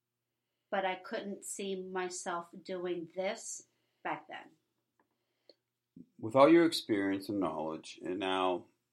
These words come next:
Speaker 2: almost three years of being a paramedic released,
Speaker 1: Mm-hmm.
Speaker 2: do you consider about maybe becoming an E M T instructor?
Speaker 1: Oh, I had never thought of that.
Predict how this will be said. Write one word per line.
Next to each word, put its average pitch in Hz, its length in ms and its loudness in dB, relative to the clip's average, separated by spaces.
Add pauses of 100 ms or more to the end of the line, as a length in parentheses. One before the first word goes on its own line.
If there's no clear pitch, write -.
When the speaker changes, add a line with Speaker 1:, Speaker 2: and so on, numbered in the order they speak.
(260)
Speaker 2:
almost 104 420 -8
three 110 180 0
years 95 840 -2
of 76 160 -12
being 98 160 -4
a 90 40 -8
paramedic 87 480 -4
released, 87 520 -2
Speaker 1:
Mm-hmm. - 540 -20
Speaker 2:
do 117 80 -6
you 113 40 -6
consider 117 320 -4
about 92 340 0
maybe 95 200 -4
becoming 92 520 -2
an 82 80 -4
E 87 120 -2
M 87 80 -4
T - 120 -14
instructor? - 480 -10 (2000)
Speaker 1:
Oh, 302 320 -6 (340)
I 277 280 2 (220)
had 190 140 -2
never 190 300 -4
thought 381 260 -4
of 202 60 -4
that. 160 240 -4